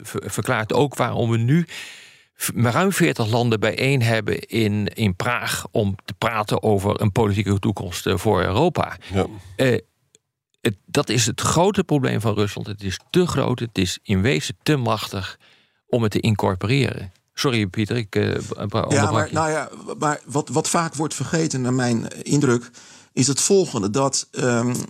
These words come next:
Speaker 3: je, hè, die Russische pa-, geschiedenis, die kennen we allemaal. De tsaristische tijd, de Sovjet-tijd, nu met Poetin.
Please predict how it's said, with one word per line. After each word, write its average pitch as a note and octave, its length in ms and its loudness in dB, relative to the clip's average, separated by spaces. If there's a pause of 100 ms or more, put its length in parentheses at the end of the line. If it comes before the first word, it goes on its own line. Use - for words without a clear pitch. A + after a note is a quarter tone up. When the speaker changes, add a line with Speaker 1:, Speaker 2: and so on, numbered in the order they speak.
(160)
Speaker 3:
je, C#3 280 0
hè, C#3 140 2
die B2 140 2
Russische B2+ 300 0
pa-, - 160 -2 (160)
geschiedenis, F3+ 480 2
die D3 80 -4
kennen C3+ 240 0
we B2 60 -2
allemaal. G#2+ 420 0
De G2+ 60 0
tsaristische B2+ 600 -2
tijd, A2 260 0
de A2 60 -6
Sovjet-tijd, A2 720 0
nu A2 320 2
met F#2+ 240 -4
Poetin. C3 460 0